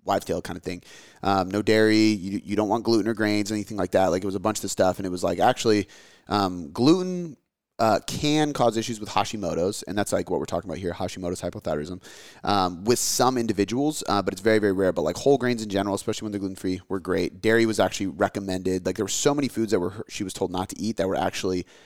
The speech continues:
suggested to eat that would, it would improve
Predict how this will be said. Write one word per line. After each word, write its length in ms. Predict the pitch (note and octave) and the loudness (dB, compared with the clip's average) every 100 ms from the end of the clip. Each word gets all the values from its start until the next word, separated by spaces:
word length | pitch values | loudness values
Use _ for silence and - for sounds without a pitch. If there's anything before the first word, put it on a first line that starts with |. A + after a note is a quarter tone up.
| _ | _
suggested 920 | - - A#2 G#2+ B2+ D3+ - A2 F#2+ | -6 0 -2 0 2 2 2 -2 -2
to 140 | F#2 F#2 | -6 -6
eat 220 | F#2 - _ | -6 -8 _
that 160 | - - | -4 -2
would, 160 | G2+ - | -2 -2
it 80 | A#2+ | -2
would 240 | A2+ G#2 - | -2 -4 -10
improve 880 | A2+ - - - F3+ E3+ D#2 D#2+ | -12 -10 -8 2 4 4 0 -4